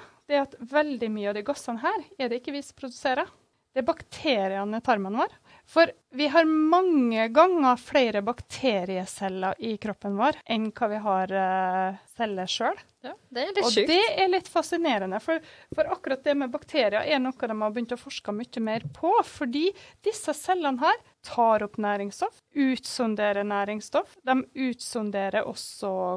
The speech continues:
Speaker 1: gasser og så videre, og det påvirker vår helse
Speaker 2: Mm.
Speaker 1: ganske mye. Det finnes, bare for å gi ett eksempel, da, så finnes det en, eh, dysfunksjon som heter fruktosemalabsorpsjon.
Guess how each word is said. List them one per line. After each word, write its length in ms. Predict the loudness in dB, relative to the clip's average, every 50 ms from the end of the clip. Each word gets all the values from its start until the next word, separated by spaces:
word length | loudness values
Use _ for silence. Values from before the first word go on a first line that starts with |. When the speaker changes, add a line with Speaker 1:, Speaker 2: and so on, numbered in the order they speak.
| -4 0
Speaker 1:
gasser 560 | 0 0 0 -2 -4 0 2 2 2 2 0
og 100 | -4 -6
så 140 | -4 -6 -4
videre, 340 | -4 -4 -2 0 0 0 0 0 -6
og 100 | -4 0
det 140 | 0 0 0 0
påvirker 520 | -4 -2 -2 -2 -2 -4 -10 -6 -6 -6
vår 220 | -4 -4 -4 -4 -2
helse 460 | -4 -4 -4 -6 -10 -12 -8 -8 -8 -8 -8 -12
Speaker 2:
Mm. 300 | -6 -4 -4 -4 -4 -8 _ _ _ 0
Speaker 1:
ganske 320 | 0 2 2 0 -2 -2
mye. 400 | -2 -2 -4 -4 _ 0 2 2 0 -2 -10 -20 -16 -8
Det 100 | -8 -4 0
finnes, 420 | 2 4 6 6 6 4 2 2 2
bare 200 | 4 4 4 4
for 100 | 2 2
å 80 | 0 2
gi 160 | 2 2 2
ett 360 | 0 -2 -4 -10 -10 _ _ -10
eksempel, 500 | -10 -8 -4 -4 -4 -4 -4 -4 -2 2
da, 80 | 2 2
så 160 | 0 0 -6
finnes 320 | -4 -2 -4 -4 -4 -4
det 160 | -2 -2 -2 0 0
en, 300 | -2 -2 -2 -2 -2 0
eh, 560 | 0 0 0 2 2 2 2 2 2 0 0
dysfunksjon 880 | -2 -2 -6 -6 -6 -6 -10 -6 -4 -2 -2 -2 -4 -4 -4 -4 -4 -4
som 180 | -4 -4 -4 -2
heter 260 | -2 -4 -6 -8 -10
fruktosemalabsorpsjon. 1900 | -8 -6 -8 -8 -8 -10 -8 -6 -6 -6 -4 -4 -4 -4 -2 -2 -2 -2 -2 -4 -6 -6 -6 -6 -6 -6 -6 _ _ -10 -8 -2 0 2 2 2 0